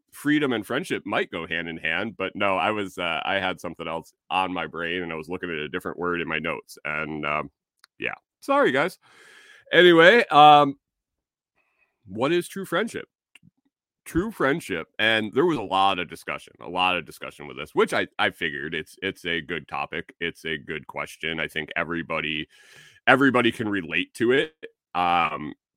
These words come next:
I think even the loneliest person has at some point in their life had a true friend, if they knew it or not, um, and probably didn't know it. Uh, that was one of the sentiments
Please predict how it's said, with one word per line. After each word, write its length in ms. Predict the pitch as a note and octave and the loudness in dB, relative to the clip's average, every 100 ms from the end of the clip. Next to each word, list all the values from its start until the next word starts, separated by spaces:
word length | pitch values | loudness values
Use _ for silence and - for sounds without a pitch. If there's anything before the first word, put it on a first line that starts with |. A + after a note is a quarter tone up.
| _ - | _ 0
I 100 | G2+ | 0
think 260 | G#2+ G2 - | 0 -4 -4
even 320 | A2 G#2 G#2 | -4 -2 -2
the 80 | F#2+ | -2
loneliest 840 | E2+ F2 G2 G2+ G#2 G#2 G#2+ - | -2 -2 -2 -2 -2 -2 -4 -4
person 560 | A2+ A2 - A2+ A#2 A#2+ _ _ _ _ _ _ | -4 -4 -4 -6 -6 -12 _ _ _ _ _ _
has 400 | - A2 G#2+ G2+ | 2 4 4 2
at 160 | F#2+ - | -4 -4
some 240 | A2 G#2+ | -2 -2
point 400 | - A#2 A#2 A#2+ _ _ _ | -2 -2 0 -4 _ _ _
in 140 | A#2+ B2 | -4 0
their 140 | A#2+ | 2
life 220 | A#2 A#2 | 2 0
had 220 | - F#2+ G2 | 0 0 0
a 80 | |
true 220 | F#2+ A2+ G#2+ | -2 -8 -6
friend, 320 | G2 F#2+ G2 | -4 -2 -4
if 100 | - | -6
they 100 | E2 | -6
knew 200 | E2 E2+ | -6 -6
it 80 | D2 | -6
or 60 | |
not, 340 | C2+ D#2+ G#2 - _ _ - | -2 0 0 -4 _ _ -4
um, 480 | D#2+ D#2+ D#2 D2+ D2 - | -2 0 -2 -6 -10 -2
and 720 | F2 F2 E2 E2 D#2 E2 D#2+ _ _ - - _ _ | 2 2 0 -4 -8 -10 -12 _ _ -20 -20 _ _
probably 420 | G2+ G2+ F#2 D#2 | 0 0 -2 -10
didn't 380 | - F2+ D2+ - | -6 -6 -6 -12
know 220 | C2+ - | -12 -12
it. 100 | - _ _ | -16 _ _
Uh, 340 | D2+ C#2 B1+ A1 - E2 | -4 -4 -4 -6 -10 0
that 240 | F#2+ E2+ | 0 0
was 180 | E2+ E2+ | -4 -8
one 200 | E2+ E2+ | -8 -8
of 120 | C#2+ | -10
the 80 | C#2 | -8
sentiments 500 | F#2 E2+ D#2+ D#2 | -6 -4 -6 -10